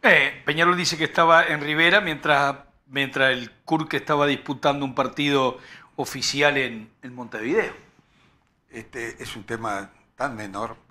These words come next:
Speaker 2: pero, este, yo no le hubiera re-, eh, puesto la pala-, la placa porque me, me pareció una chiquilinada.
Speaker 1: ¿Va de la mano de su ideología también el, el haber sido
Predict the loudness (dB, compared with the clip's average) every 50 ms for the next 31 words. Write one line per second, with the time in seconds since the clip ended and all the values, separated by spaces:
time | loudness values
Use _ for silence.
0 | _ _ _ _ _ _ _ _ -8 -6 -4 -2 -2 -2 -2 -2 -2 -2 -4 -6
1 | -6 -8 -8 -8 -8 -6 0 4 4 4 4 2 -4 -4 -6 -4 -2 0 -2 -2
2 | -2 -4 -8 -8 -8 -8 -10 -10 -12 -14 _ _ -12 -12 -10 -8 -6 -4 -4 -4
3 | -4 -4 -6 -4 -4 -4 -6 -6 -12 -8 -8 -8 -4 -2 -2 -2 -2 -2 -6 -6
4 | -8 -16 -16 -18 -18 -18 _ _ _ _ _ _ _ _ _ _ -20 -20 -16 -12
5 | -12 -10 -8 -8 -8 -8 -8 -8 -6 -8 -8 -8 -8 -10 -10 -10 -10 -10 -10 -10
6 | -12 -12 -12 -14 -14 -14 -16 -16 -18 -18 -10 0 0 2 2 2 -2 -4 -2 -2
7 | -2 -2 -2 -2 -4 -4 -4 -4 -6 -8 -6 -6 -4 -4 -4 -6 -6 -8 -6 -4
8 | -4 -4 -2 -4 -4 -4 -4 -6 -4 -4 -4 -2 -2 -2 0 0 0 0 -2 -2
9 | -4 -6 -6 -2 -2 0 0